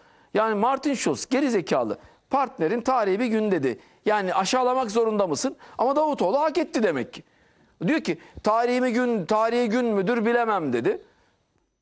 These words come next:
Ama Davutoğlu bunu niye hak etmiş oldu biliyor musunuz? Cumhurbaşkanı, "Ben bunu imzalamam." dediğinde...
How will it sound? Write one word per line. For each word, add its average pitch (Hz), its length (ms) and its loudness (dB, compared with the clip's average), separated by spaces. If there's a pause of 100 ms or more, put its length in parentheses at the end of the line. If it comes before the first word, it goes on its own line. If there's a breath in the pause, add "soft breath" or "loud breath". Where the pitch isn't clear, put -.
(560 loud breath)
Ama 208 220 2
Davutoğlu 151 580 0
bunu 143 360 0
niye 185 140 2
hak 185 160 -2
etmiş 127 280 -6
oldu 101 220 -2
biliyor 170 160 0
musunuz? 92 400 -12 (540 loud breath)
Cumhurbaşkanı, 147 720 0
"Ben 175 180 0
bunu 147 140 -2
imzalamam." 143 680 0
dediğinde... 107 580 0